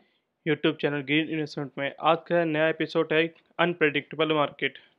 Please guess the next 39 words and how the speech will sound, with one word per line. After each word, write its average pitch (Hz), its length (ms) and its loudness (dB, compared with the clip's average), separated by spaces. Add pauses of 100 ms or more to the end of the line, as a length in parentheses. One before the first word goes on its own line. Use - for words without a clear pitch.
(120)
ठीक 147 140 -6
है, 160 80 4 (120)
एपिसोड 156 360 -2
नंबर 160 260 -2
वन, 160 260 0 (440)
अन-, 160 160 0 (500)
अनप्रेडिक्टेबल 156 840 -2
मार्केट। 143 440 -4 (280)
इसके - 240 -2
अंदर 180 200 2
हम 175 120 2
निफ्टी 156 280 2
और 175 120 2
बैंक 147 220 2
निफ्टी 151 260 -4
के 165 180 0 (1080)
इंपॉर्टेंस 156 580 -4
लेवल्स 151 340 0
पे 160 220 2 (360)
बात 139 240 -4
करेंगे, 147 420 -2 (460)
साथ 147 280 2
ही 175 160 6
इसके 165 220 -2
साथ 160 200 -2
जो 156 160 2
हमारी 151 300 -2 (240)
कल 143 140 2
के 165 120 2
दिन 160 160 0
प्रेडिक्शन 156 400 0
क्या 156 160 2
रहेगी, 151 380 0
आज 147 200 0
के 151 80 -10
दिन 151 140 -8
क्या 151 160 -2
प्रेडिक्शन 143 440 -6
रहेगी, 143 320 -4